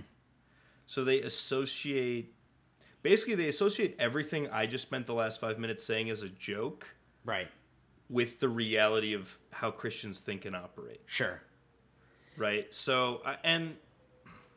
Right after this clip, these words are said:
Speaker 1: there are enough Christians that think and operate that way for them to have every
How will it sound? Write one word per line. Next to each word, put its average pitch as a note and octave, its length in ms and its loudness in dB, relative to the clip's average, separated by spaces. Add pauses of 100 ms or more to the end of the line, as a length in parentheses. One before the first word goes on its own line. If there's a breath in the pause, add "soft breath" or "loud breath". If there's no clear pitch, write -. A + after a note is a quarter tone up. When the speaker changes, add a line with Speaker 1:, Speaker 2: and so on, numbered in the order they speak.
(680 loud breath)
Speaker 1:
there D3+ 200 4
are A3 260 6
enough B2 480 0
Christians C3 760 -6 (1040)
that A2+ 300 2
think A#2+ 320 -2
and A2 100 2
operate B2+ 380 2
that C#3+ 200 0
way D#3 360 0
for - 180 -4
them B2+ 200 0
to C3 160 0
have B2 240 2 (140)
every A#2 640 0